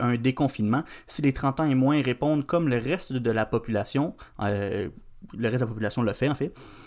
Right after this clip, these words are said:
on pourrait même dépasser les objectifs qu'on s'était fixés au départ, là, de soixante-quinze pour cent des adultes avec une première dose d'ici le vingt-quatre juin. Donc, euh,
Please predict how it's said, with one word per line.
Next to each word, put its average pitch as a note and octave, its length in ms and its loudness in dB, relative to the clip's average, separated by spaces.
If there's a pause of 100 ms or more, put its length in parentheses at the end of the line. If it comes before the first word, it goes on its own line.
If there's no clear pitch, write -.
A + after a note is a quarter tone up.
(120)
on A2+ 140 0
pourrait B2 180 6
même D#3 140 6
dépasser C3+ 400 4
les C#3 160 4
objectifs B2+ 380 0
qu'on A#2+ 160 -2
s'était A#2 200 0
fixés A2+ 220 -2
au C#3+ 40 4
départ, C3+ 340 2
là, D3+ 100 2
de A2+ 80 0
soixante-quinze C3 560 0
pour - 160 -8
cent C3 140 0
des A#2 120 2
adultes A#2+ 540 0 (260)
avec A#2+ 300 0
une B3 100 2
première A2+ 300 2
dose A#2+ 320 2
d'ici A2+ 380 -2 (180)
le C3+ 180 4
vingt-quatre A#2+ 600 0
juin. A2+ 280 2
Donc, B2 320 4
euh, A#2 300 6